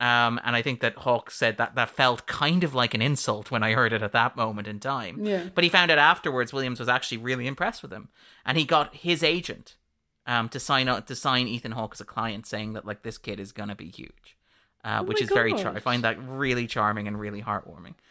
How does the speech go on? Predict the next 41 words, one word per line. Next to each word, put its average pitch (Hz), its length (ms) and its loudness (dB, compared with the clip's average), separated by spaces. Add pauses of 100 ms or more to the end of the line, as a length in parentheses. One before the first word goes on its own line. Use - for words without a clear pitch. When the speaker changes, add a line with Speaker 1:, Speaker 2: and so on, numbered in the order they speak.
(160)
Speaker 2:
Yeah. 247 220 -4 (180)
Speaker 1:
Um, 131 140 2
but 175 160 0
you 175 100 4
have 202 180 4
this 202 140 -2
kind 190 160 2
of, 180 60 4
like, 165 180 0
push - 260 -4
and 151 120 -6
pull 151 160 -4
between 196 360 -4
them, 123 200 0
and 147 100 2
it's 156 120 2
like, 170 120 2 (480)
I'm 190 240 4
watching 185 520 2
that, - 280 -20 (420)
and 165 160 4
I'm 170 120 4
watching 196 380 2
that, 135 260 4
and 127 120 0
I'm 127 140 0
going, 123 480 2 (1300)
"This 208 380 2
works 262 240 4
out 208 180 4
okay," - 600 -2 (720)
but 170 140 0
there's 180 220 6
a 175 80 4
version 220 480 4
of 165 180 0
this 160 180 2
scene 120 600 0 (400)
where 147 320 2 (320)
Todd 156 520 2 (380)
can't. - 800 0